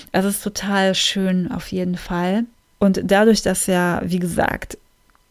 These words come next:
keine Touristen da waren, sondern eher so Langzeitreisende, beziehungsweise ich glaube, Touristen waren erlaubt, aber nur von bestimmten Ländern, aber nicht von so vielen Ländern und definitiv auch nicht Deutschland.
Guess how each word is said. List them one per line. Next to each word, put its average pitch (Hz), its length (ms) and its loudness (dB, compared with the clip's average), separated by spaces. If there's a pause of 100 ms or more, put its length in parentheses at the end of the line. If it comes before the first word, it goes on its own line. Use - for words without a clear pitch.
(160)
keine 196 280 2
Touristen 196 640 0
da 180 180 4
waren, 180 160 4
sondern 175 280 0
eher 190 380 2
so 180 120 -2
Langzeitreisende, 175 1600 0 (720)
beziehungsweise 220 680 2
ich - 120 -6
glaube, 220 380 4
Touristen 214 520 0
waren 196 180 2
erlaubt, 190 460 0
aber 185 160 0
nur 190 140 2
von 190 220 2
bestimmten 196 440 0
Ländern, 190 480 4
aber 180 440 0 (600)
nicht 190 280 2
von 190 180 0
so 180 120 -2
vielen 208 400 4
Ländern 185 480 0
und 190 120 -4
definitiv 190 520 -6
auch - 180 -8
nicht - 200 -8
Deutschland. 190 540 -2